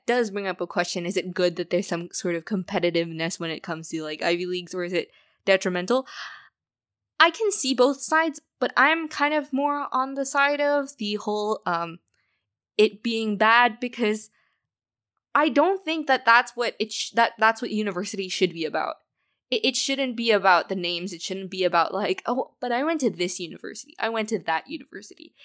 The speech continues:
It should be about, like, "Oh,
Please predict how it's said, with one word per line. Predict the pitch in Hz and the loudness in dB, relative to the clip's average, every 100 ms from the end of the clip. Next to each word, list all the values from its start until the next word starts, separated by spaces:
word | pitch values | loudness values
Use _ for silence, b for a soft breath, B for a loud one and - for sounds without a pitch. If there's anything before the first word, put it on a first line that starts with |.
| B | B
It | B 226 | B -4
should | 254 208 | -4 -6
be | 220 | 0
about, | 226 190 175 170 | 2 4 2 2
like, | 160 - _ _ _ _ _ _ _ _ 226 | -4 -6 _ _ _ _ _ _ _ _ 2
"Oh, | 214 180 | 4 2